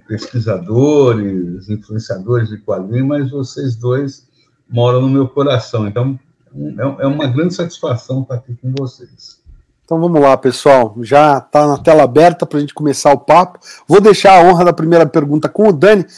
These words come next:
Speaker 2: mas antes da gente começar o papo, é, falando de Aymara, é uma publicação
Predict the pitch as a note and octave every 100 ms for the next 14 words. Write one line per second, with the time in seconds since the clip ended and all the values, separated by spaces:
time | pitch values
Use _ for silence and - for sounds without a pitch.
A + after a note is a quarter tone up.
0 | - - G#3+ E3+ A3 C4 - G3+ F#3+ -
1 | E3+ D#3 - C#3+ C3 D#3 F3 G#3 - _
2 | _ _ D3+ D3+ D3+ D3+ D#3 D3+ G3 F3+
3 | F#3+ G#3 E3+ C#3+ G#3+ G#3 F3 D3+ F#3 G#3+
4 | G3 G#3 A3 G3 F#3+ F#3 - F#3+ F#3